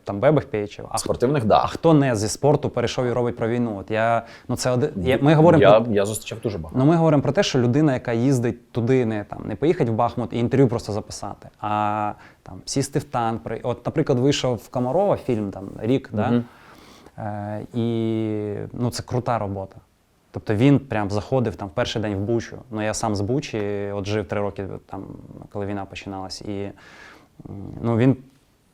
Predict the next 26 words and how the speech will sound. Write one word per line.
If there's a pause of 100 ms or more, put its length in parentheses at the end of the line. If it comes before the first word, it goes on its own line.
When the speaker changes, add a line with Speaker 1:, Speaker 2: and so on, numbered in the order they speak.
(220)
Speaker 1:
там
показував,
як
розмінування.
Я
таких
кадрів
ніде
не
бачив. (720)
Ну,
він (500)
продумав
цей
момент, (260)
що
це
вже
треба
фільмувати.
Speaker 2:
Мгм.
Speaker 1:
І
зробив
класну
історію. (600)
Е,